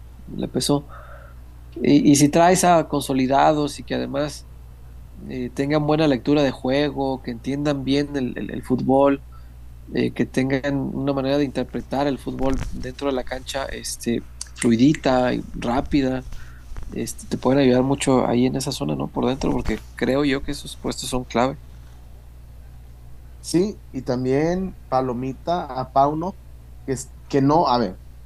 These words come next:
Speaker 2: mm, vino Rayados y vino Necaxa por Lalo Torres y no lo dejaron salir.
Speaker 1: Ujú.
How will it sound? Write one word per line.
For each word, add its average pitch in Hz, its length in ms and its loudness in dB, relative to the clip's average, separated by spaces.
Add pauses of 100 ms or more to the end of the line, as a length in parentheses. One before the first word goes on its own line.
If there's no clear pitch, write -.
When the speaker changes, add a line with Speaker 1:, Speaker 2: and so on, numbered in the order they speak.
(260)
Speaker 2:
mm, 165 220 0 (640)
vino 190 340 4
Rayados 196 680 4
y 170 40 -4
vino 170 800 -6
Necaxa 165 560 0
por 143 140 -2
Lalo 147 240 4
Torres 165 560 -4 (540)
y 131 80 -4
no 147 140 2
lo 185 120 2
dejaron 143 380 -2
salir. 110 300 -8 (840)
Speaker 1:
Ujú. 139 200 -6